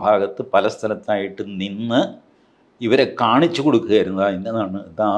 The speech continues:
പോകുന്നില്ല, അതാണ് ചന്ദ്രശേഖരൻ." അപ്പോൾ ആളെ മുഴുവൻ കാണണ്ടേ, രാത്രിയിലായാൽ പോലും ആൾ തെറ്റാൻ പാടില്ല.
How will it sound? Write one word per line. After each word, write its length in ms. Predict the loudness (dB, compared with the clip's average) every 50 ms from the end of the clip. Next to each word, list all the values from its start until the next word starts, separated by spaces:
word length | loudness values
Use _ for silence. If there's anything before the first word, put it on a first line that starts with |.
| 0 -2 -2
പോകുന്നില്ല, 360 | -4 -4 -4 -4 -4 -2 -2 -2
അതാണ് 240 | -2 -4 -6 -6 -8 -12 -14
ചന്ദ്രശേഖരൻ." 380 | -16 -16 -16 -18 -20 -20 _ _ _ _ _ _ _ _ _ -12
അപ്പോൾ 180 | -4 2 4 4 6 6
ആളെ 140 | 6 4 4 2
മുഴുവൻ 260 | 2 2 2 2 2 2 0
കാണണ്ടേ, 400 | 0 0 0 -2 -4 -4 -6 -8 -10 -14 _ _ _ _ -4
രാത്രിയിലായാൽ 680 | 0 2 2 2 2 2 0 0 2 2 4 4 4 2 0
പോലും 260 | -4 -4 -4 -4 -6 -8 -10 -8 -4
ആൾ 120 | 0 0 0 0 0 0
തെറ്റാൻ 300 | -2 2 4 4 2 4 2
പാടില്ല. 260 | 0 0 -2 -6 -12